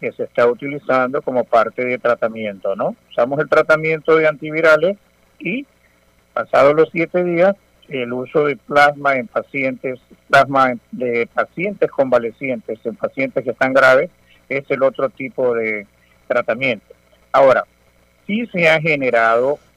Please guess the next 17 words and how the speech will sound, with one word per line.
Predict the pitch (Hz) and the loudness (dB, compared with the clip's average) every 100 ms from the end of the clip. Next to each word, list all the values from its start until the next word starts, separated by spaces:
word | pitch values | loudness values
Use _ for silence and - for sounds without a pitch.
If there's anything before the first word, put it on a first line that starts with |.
| _ | _
una | 131 131 139 | -12 -2 -2
disminución | 131 127 123 120 117 - 143 156 156 143 | -2 -6 -8 -10 -10 -6 2 2 2 -2
de | 127 - | -2 -4
donación | 110 127 113 104 - 143 160 185 | -2 0 0 -4 -6 -2 -2 0
de | 156 - | -6 -2
sangre | 135 120 113 120 160 247 - | -2 -2 -2 -6 -6 -10 -16
hacia | 107 - 123 | -16 -4 -2
los | 113 - | -2 -2
bancos | 110 127 143 107 | 0 0 0 -6
de | 110 | -6
sangre, | - 107 95 92 - _ _ _ _ 143 | -6 -6 -6 -14 -18 _ _ _ _ 0
pero | 143 147 | 4 4
hay | 160 | 4
que | - | -2
empezar | 208 180 - 151 160 | -2 -2 2 2 2
una | 175 170 | 0 -4
campaña | 151 123 139 139 123 101 | -4 -2 -2 -2 -4 -6